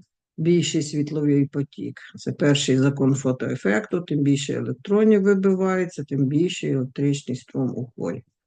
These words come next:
Ось так ми це спостерігаємо. Але це все відбувається в вакуумі, тому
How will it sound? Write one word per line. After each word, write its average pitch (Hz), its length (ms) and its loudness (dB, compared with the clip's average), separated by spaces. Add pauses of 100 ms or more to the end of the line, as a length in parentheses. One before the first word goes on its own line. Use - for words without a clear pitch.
(280)
Ось 143 220 0
так 190 280 2
ми 147 200 6
це 143 240 0
спостерігаємо. 131 880 -4 (680)
Але 165 240 4
це 175 160 4
все 165 280 4
відбувається 147 720 2
в 147 100 0
вакуумі, 220 640 -2
тому 185 500 -2